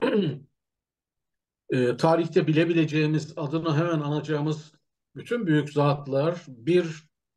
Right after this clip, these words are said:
tasavvuf erbabına, bir tarikat şeyhine intisap etmiş, manevi yolculuğunu onun nezaretinde yürümeyi tercih etmiştir.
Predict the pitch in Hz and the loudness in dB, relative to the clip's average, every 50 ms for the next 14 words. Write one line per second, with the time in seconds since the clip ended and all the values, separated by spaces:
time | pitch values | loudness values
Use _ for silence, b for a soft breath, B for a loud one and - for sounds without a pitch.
0 | _ _ 156 151 151 170 165 175 180 180 175 - - 143 139 143 139 139 139 135 | _ _ -2 0 2 2 2 2 0 -2 -4 -4 -2 0 0 0 0 0 0 0
1 | 127 139 135 131 120 120 139 135 131 - 143 139 139 139 147 160 156 156 - 151 | -2 -2 -4 -6 -4 -4 -6 -6 -6 -4 -2 -2 -2 -2 -4 -6 -10 -8 -6 -6
2 | 139 131 135 143 143 131 127 123 - - - 151 151 151 160 156 156 175 185 180 | -6 -4 -2 -2 -2 -2 -4 -8 -8 -4 -2 0 2 2 0 -2 -2 -4 -6 -6
3 | - - - b b b b b b b b _ _ _ 135 135 143 147 151 156 | -6 -10 -14 b b b b b b b b _ _ _ -2 2 2 4 4 6
4 | 160 160 160 160 156 175 180 180 175 170 156 160 160 147 127 135 143 147 151 147 | 6 6 6 4 4 4 4 4 4 4 2 0 -4 -4 0 2 4 4 4 2
5 | 139 143 147 147 147 147 147 151 151 170 180 180 185 - 185 160 156 180 202 190 | 0 -2 -4 -2 0 0 0 0 0 -2 -4 -4 -6 -4 -2 0 0 0 0 0
6 | 170 156 156 151 131 151 151 151 151 151 151 - 160 160 165 170 160 143 135 147 | -2 -2 -2 -2 -4 -4 -4 -2 -2 -4 -4 -6 -10 -8 -6 -6 -6 -4 -4 -2
7 | 143 139 143 151 175 180 - 165 156 151 151 151 170 165 - - - _ - - | -2 0 0 -2 -2 -2 0 0 0 0 -2 -2 -2 -4 -4 -4 -8 _ -20 -20
8 | - _ _ _ | -20 _ _ _